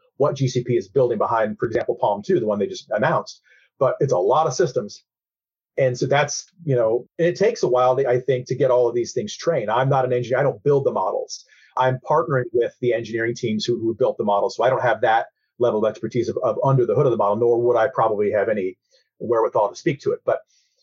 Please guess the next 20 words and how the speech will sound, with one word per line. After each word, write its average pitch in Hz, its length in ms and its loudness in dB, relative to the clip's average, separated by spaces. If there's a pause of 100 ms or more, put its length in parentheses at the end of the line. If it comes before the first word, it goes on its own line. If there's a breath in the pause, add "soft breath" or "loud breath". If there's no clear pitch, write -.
(240)
they're 131 100 2
fairly 175 320 4
incredible. 147 420 0
So 131 280 0 (180 loud breath)
yeah, 143 260 2 (280)
it's 131 140 -4
like 151 100 0
you 160 80 -2
can 156 80 0
see 185 160 -2
the 135 100 2
lights 147 360 0
dim 110 260 0
every 117 180 0
time 120 180 0
you 117 80 0
ask 117 200 0
it 117 60 0
a 104 40 0
question, 113 440 -4